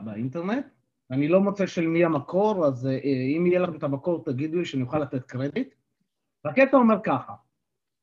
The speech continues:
"כששותלים כעס, קוצרים פחד.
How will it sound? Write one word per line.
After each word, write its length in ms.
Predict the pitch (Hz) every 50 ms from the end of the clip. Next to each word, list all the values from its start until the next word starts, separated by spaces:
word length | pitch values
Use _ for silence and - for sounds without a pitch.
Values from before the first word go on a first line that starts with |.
| _ _ _ _ _ _ _ _ _ _
"כששותלים 680 | - - 180 - - 180 - - 233 269 302 294 269 -
כעס, 680 | - 214 220 220 233 262 269 - - - _ _ _ _ _ _ _ _ -
קוצרים 440 | 185 165 - - 214 208 214 214 - -
פחד. 380 | 196 165 147 131 - 135 110